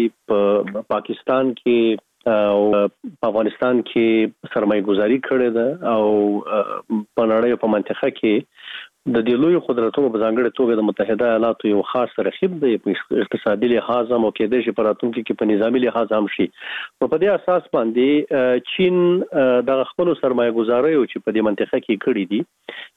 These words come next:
یا دغه طبیعي منابعو، یا خامو توکو نه چې دوی ته فایده ورسیږي یا دوی استفاده ترې کولی شي په دې منطقه کې، دوی ضرورت او اړتیا لري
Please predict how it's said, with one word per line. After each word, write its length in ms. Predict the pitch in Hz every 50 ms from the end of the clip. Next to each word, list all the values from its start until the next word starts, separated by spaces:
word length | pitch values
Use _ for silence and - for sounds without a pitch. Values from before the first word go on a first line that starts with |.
| - 131 139
یا 100 | 143 139 156
دغه 240 | 175 185 170 175 180 175 165 165 - 143
طبیعي 240 | 135 135 160 185 180 165
منابعو، 640 | 147 131 127 120 120 120 139 143 135 120 113 123 156 196 208 - - - 123 120 113 117 117 120
یا 100 | 123 120 123 120 120 120 120 117 - _ _ - - - -
خامو 400 | 151 160 175 170 165 151 131 120 117 120 123 -
توکو 420 | - 165 160 139 - - 117 110 107 107
نه 100 | 113 123 120 -
چې 400 | - 120 123 120 120 117 113 - _ _ _ - 120 113 113 117 113 113 113
دوی 140 | 135 180 170 - 160
ته 160 | 135 - -
فایده 320 | 120 120 123 135 190 196
ورسیږي 400 | 175 127 110 92 - - 110 98 101 104
یا 80 | 104 120
دوی 140 | 147 151 135 -
استفاده 360 | - - - - 123 120 147 202
ترې 200 | 190 180 127 - 135
کولی 260 | 123 120 117 107 101
شي 140 | - 107 -
په 60 | 120 110
دې 160 | 120 117 110
منطقه 400 | 107 98 - 101 - - 131 107
کې، 320 | - - 107 101 98 107 139
دوی 320 | 175 185 180 175 156 123 110
ضرورت 440 | 120 117 110 123 135 165 170 - -
او 140 | 139 120 110
اړتیا 340 | - - - 180 196 175 139 107
لري 240 | 95 107 147 208